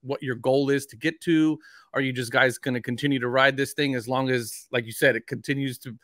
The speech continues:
the, the numbers continue to make sense, right? Or is there, is there an end goal here, or, or you just riding the wave?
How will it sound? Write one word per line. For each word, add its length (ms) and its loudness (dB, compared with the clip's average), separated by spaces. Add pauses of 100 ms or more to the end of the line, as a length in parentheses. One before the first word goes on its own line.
(220)
the, 100 0
the 220 0
numbers 540 4
continue 380 0
to 60 2
make 220 0
sense, 300 -4
right? 200 2
Or 140 2
is 120 0
there, 220 6 (220)
is 100 0
there 160 10
an 80 6
end 220 6
goal 240 6
here, 460 0
or, 480 2 (460)
or 100 0
you 120 -2
just 180 -4
riding 260 6
the 60 -2
wave? 280 0